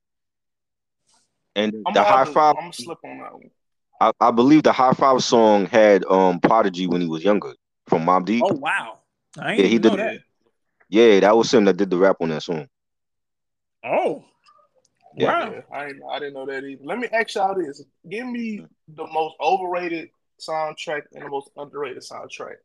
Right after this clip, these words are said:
Speaker 2: if you can.
Speaker 1: Most overrated soundtrack. Wow.
Speaker 3: Overrated. Wow. I only, I don't
Speaker 2: O-,
Speaker 3: remember the good
Speaker 2: over-,
Speaker 3: one.
Speaker 2: overrated and, or, and underrated, if you got
Speaker 1: I'ma
Speaker 2: both.
Speaker 1: say
Speaker 3: Overrated Fast and Furious.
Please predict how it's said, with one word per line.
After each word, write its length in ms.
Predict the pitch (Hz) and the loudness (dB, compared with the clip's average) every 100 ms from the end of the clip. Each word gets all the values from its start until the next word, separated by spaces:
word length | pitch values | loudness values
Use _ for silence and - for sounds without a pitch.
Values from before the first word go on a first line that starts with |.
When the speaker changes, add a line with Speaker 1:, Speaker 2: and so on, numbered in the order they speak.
| - | -20
Speaker 2:
if 200 | 135 _ | -20 _
you 80 | - | -20
can. 340 | - 131 - _ _ _ _ _ _ _ _ _ _ _ _ _ _ _ _ _ _ _ _ _ _ _ _ _ | -18 -18 -20 _ _ _ _ _ _ _ _ _ _ _ _ _ _ _ _ _ _ _ _ _ _ _ _ _
Speaker 1:
Most 260 | - - - | -20 -20 -16
overrated 540 | 78 78 80 82 - - | -14 -10 -10 -10 -14 -14
soundtrack. 420 | 82 85 - 107 95 | -12 -12 -16 -20 _
Wow. 480 | 110 151 147 120 110 | -16 -14 -14 -16 -8
Speaker 3:
Overrated. 520 | 170 139 117 113 104 | -6 -6 -12 -16 -16
Wow. 360 | 92 120 147 117 | -12 -8 -6 -6
I 80 | 139 | -8
only, 160 | 170 135 | -8 -10
I 120 | 127 | -14
don't 120 | 185 - | -16 -4
Speaker 2:
O-, 100 | 175 | -2
Speaker 3:
remember 220 | 151 135 180 | -2 -6 -10
the 60 | |
good 180 | 120 - | -4 0
Speaker 2:
over-, 240 | 403 - | 0 -2
Speaker 3:
one. 100 | 214 - _ - _ _ _ - | -8 -10 _ -20 _ _ _ -2
Speaker 2:
overrated 580 | 185 175 180 185 185 - | -2 -2 -2 -2 -2 -4
and, 160 | 160 156 | -10 -6
or, 280 | 160 175 - - | 0 0 0 -6
and 220 | 185 185 151 | -6 -6 -8
underrated, 560 | 147 127 123 - - _ | -10 -10 -12 -14 -20 _
if 200 | 143 - | -18 -18
you 60 | 131 | -16
got 220 | 113 - | -14 -4
Speaker 1:
I'ma 180 | 110 117 - | 0 0 4
Speaker 2:
both. 160 | 117 110 | 4 4
Speaker 1:
say 40 | |
Speaker 3:
Overrated 480 | - 220 220 214 185 - | 0 -6 -6 -8 -12 -10
Fast 340 | 220 214 214 - | -6 -6 -8 -14
and 120 | 185 _ - | -20 _ -20
Furious. 580 | 127 - _ _ _ | -20 -20 _ _ _